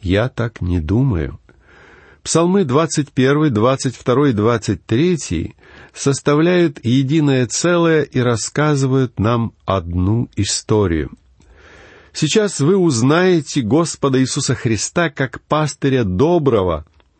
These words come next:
отдавшего жизнь свою за овец.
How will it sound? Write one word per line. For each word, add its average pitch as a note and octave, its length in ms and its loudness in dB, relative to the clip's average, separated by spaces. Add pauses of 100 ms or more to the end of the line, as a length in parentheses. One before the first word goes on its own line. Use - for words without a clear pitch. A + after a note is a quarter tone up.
(200)
отдавшего C3+ 760 0
жизнь A2+ 380 0
свою A2 360 0
за F#2+ 220 2
овец. F#2 480 -2